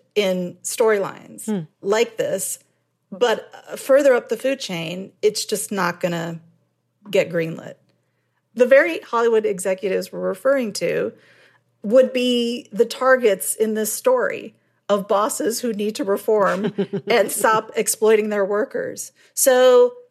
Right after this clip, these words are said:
Speaker 1: we're not in the rooms where the decisions are being made
Speaker 2: Right.
Speaker 1: and where executives are sort of speaking freely. So all we can do is try to extrapolate from what is getting made.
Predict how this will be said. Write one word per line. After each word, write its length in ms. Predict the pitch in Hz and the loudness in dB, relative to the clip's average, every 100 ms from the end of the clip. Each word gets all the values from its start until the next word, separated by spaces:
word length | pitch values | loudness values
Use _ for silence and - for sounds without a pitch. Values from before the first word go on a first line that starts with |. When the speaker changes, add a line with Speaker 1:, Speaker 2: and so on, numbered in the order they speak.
| _ _ _ _ | _ _ _ _
Speaker 1:
we're 160 | 240 302 | 2 4
not 260 | 294 311 277 | 4 2 2
in 140 | 262 | 0
the 80 | 240 | 0
rooms 600 | 190 185 180 202 214 - _ | 0 -2 -2 -6 -10 -12 _
where 540 | 190 190 180 185 175 - | 0 4 4 2 -6 -20
the 140 | - 175 | -6 -4
decisions 480 | 175 - 165 170 165 | -2 -4 -4 -6 -6
are 60 | |
being 240 | 160 151 - | -6 -8 -10
made 280 | - - | -12 -12
Speaker 2:
Right. 200 | 147 - - _ - | -12 -14 -20 _ -4
Speaker 1:
and 320 | 190 175 175 | 0 0 0
where 180 | 180 185 | 4 4
executives 640 | 175 190 170 185 170 165 | 4 0 0 4 2 2
are 80 | 170 | -4
sort 240 | - 160 | -4 -4
of 100 | 165 | -4
speaking 520 | - - 156 170 170 175 | -8 -8 -8 -8 -10 -10
freely. 480 | - 170 160 113 - | -6 -6 -6 -8 -2
So 480 | - 233 226 220 - _ _ _ _ _ 226 | 2 4 6 4 0 _ _ _ _ _ 0
all 220 | 269 320 | 2 2
we 120 | 339 | -2
can 240 | 311 302 | -2 -2
do 220 | 254 240 233 | 0 0 2
is 240 | 214 196 | 0 -2
try 200 | - 247 | -4 0
to 100 | 254 | 2
extrapolate 680 | 220 - 214 202 208 190 - _ _ _ _ _ _ _ _ _ | 0 -4 -4 -2 0 0 -2 _ _ _ _ _ _ _ _ _
from 220 | - 220 | -2 0
what 260 | 214 214 - | 0 0 4
is 240 | 226 220 | 4 4
getting 360 | - 165 - - | -2 -6 -6 -14
made. 320 | 67 - 53 | -16 -16 -18